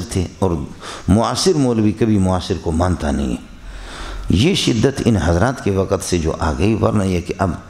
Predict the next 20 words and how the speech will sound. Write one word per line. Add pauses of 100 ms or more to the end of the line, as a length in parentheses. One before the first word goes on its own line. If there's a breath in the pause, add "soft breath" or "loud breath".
(400 loud breath)
علامہ
انور
شاہ
کشمیری
رحمۃ
اللہ (120)
فرمایا
کہ
میں
نے
اپنی
زندگی
ان
چیزوں
میں
کپائی، (400 loud breath)
مجھے
بہت
افسوس
ہے۔